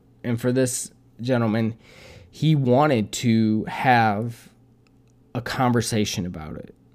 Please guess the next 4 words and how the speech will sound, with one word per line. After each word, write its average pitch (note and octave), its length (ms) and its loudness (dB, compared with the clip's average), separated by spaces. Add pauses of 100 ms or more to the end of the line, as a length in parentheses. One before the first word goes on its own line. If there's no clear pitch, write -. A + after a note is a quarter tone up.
(960)
because A2 800 0 (1080)
he - 280 -2
was F3 260 4
experiencing, A2 1400 -2